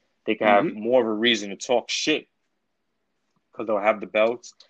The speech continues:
Speaker 1: and they could create more tur-, turmoil within the Inner Circle. So, 'cause, you know, they,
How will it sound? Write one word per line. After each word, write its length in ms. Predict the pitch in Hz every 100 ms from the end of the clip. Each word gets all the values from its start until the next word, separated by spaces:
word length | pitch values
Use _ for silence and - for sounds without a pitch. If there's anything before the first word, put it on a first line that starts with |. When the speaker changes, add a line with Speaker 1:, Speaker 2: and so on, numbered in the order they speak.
| _
Speaker 1:
and 160 | 139 160
they 60 | 143
could 160 | 117
create 240 | - 127 113
more 180 | 120
tur-, 320 | 117 - 131 -
turmoil 540 | 110 127 127 117 107 104
within 460 | 107 - 117 107 - _ -
the 60 | 110
Inner 120 | 101
Circle. 460 | - 120 123 98
So, 160 | - 104
'cause, 300 | 92 _ 104
you 80 | 110
know, 100 | 107
they, 160 | 101